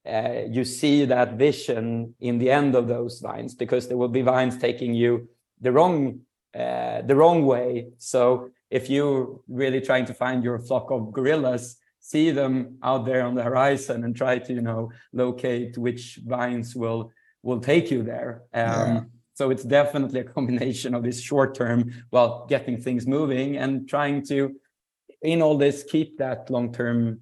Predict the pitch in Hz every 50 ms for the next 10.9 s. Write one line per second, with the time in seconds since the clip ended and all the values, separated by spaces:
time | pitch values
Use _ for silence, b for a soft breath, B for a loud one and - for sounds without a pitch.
0 | 117 117 135 160 - - 117 107 120 117 117 117 117 117 113 110 113 110 - 120
1 | 117 123 135 135 135 - - - - _ _ _ _ _ _ _ _ - - 87
2 | 92 95 98 95 92 - - - - 92 92 90 - - 92 90 85 - _ -
3 | B B B B - - - - 143 - - 165 165 165 160 139 165 170 175 175
4 | 165 143 120 - - 131 156 - - - - 113 127 147 139 - - 165 147 131
5 | 110 104 123 127 127 120 110 107 98 - 104 104 104 101 101 101 98 98 - -
6 | 110 107 123 120 120 117 110 107 - - 98 104 104 98 - 107 101 95 95 98
7 | - 98 95 95 92 98 95 95 101 98 - - - - 92 87 90 92 90 87
8 | - - - - _ _ _ _ _ _ _ _ _ _ _ - 131 139 143 139
9 | 127 139 151 147 135 135 123 123 123 - 127 120 120 131 123 123 - 135 131 123
10 | 123 123 123 123 131 131 131 135 139 131 120 - 139 120 117 113 104